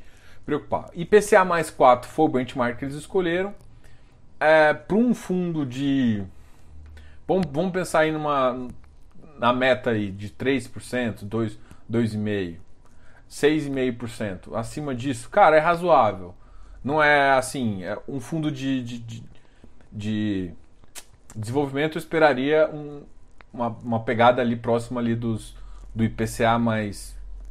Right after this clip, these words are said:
seis, I P C A mais cinco. É uma coisa que eu, que eu esperaria, tá?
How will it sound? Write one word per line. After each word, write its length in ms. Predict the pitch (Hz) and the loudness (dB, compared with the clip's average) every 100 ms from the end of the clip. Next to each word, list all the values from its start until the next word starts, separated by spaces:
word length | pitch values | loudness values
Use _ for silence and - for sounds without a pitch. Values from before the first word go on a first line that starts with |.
| - - - - - - | -14 -14 -14 -16 -16 -14
seis, 800 | - 107 117 117 101 95 - - - - - - | -8 -2 0 0 -2 -8 -16 -18 -20 -18 -16 -16
I 40 | - | -16
P 80 | 113 | -10
C 120 | 110 | -8
A 40 | |
mais 200 | 101 95 | -6 -8
cinco. 380 | - 107 92 - | -10 -12 -12 -8
É 40 | 104 | -8
uma 100 | 107 | -4
coisa 260 | 110 113 | -4 -4
que 100 | 117 | -4
eu, 200 | 120 110 - - - | -4 -4 -10 -20 -8
que 80 | - | -4
eu 20 | |
esperaria, 640 | 123 123 127 113 95 90 85 | -2 4 4 4 2 -4 -6
tá? 240 | 95 98 | -6 -6